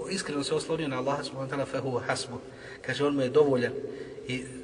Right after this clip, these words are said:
Allah je gospodar ljudi i džina i svega onoga što je stvorio između nebesa i zemlje. I Allah je stvoritelj svega. I ne može niko nauditi čovjeku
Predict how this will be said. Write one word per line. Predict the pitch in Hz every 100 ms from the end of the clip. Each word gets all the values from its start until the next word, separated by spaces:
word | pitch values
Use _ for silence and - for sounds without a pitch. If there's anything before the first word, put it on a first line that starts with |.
| - - -
Allah | 175 190 151
je |
gospodar | 131 - 156 143 131
ljudi | 135 135 127
i | 120
džina | 131 139 117
i | 110
svega | 143 147 143
onoga | 139 127 -
što | 131
je |
stvorio | - 139 135 127
između | 127 127 120
nebesa | 120 123 135
i | 123
zemlje. | 127 127 123 - - - - - - -
I | 135
Allah | 156 170
je | 156
stvoritelj | - 170 - -
svega. | 117 170 123 - - - 117
I |
ne | 139 185
može | 165 156
niko | 202 -
nauditi | 160 165 143 165 139
čovjeku | 170 147 135 135